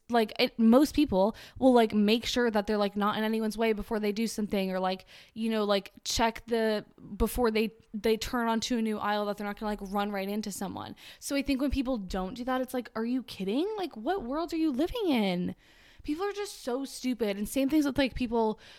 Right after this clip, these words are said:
who, like, cut in lines just because they're, like, so stupid. <laughs> Really, it just comes down to, like, a, a presence of just pure stupidity in public, which I think should be banned.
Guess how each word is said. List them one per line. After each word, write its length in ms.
who, 80
like, 200
cut 280
in 240
lines 500
just 180
because 280
they're, 120
like, 240
so 320
stupid. 680
<laughs> 60
Really, 180
it 60
just 140
comes 160
down 140
to, 80
like, 120
a, 340
a 160
presence 520
of 160
just 300
pure 220
stupidity 600
in 60
public, 440
which 160
I 100
think 180
should 140
be 120
banned. 600